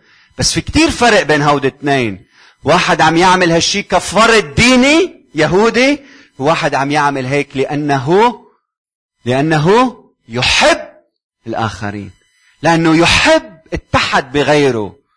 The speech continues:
لحتى يخلص خلص غيره. "وللذين بلا ناموس"، يعني بلا شريعة، "كأني بلا ناموس، مع أني لست بلا ناموس الله، بل تحت ناموس المسيح لأربح الذين بلا ناموس".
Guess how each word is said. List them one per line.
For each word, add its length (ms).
لحتى 320
يخلص 720
خلص 400
غيره. 240
"وللذين 680
بلا 260
ناموس"، 580
يعني 180
بلا 220
شريعة، 720
"كأني 320
بلا 220
ناموس، 760
مع 240
أني 220
لست 340
بلا 300
ناموس 400
الله، 400
بل 200
تحت 340
ناموس 440
المسيح 680
لأربح 580
الذين 540
بلا 380
ناموس". 520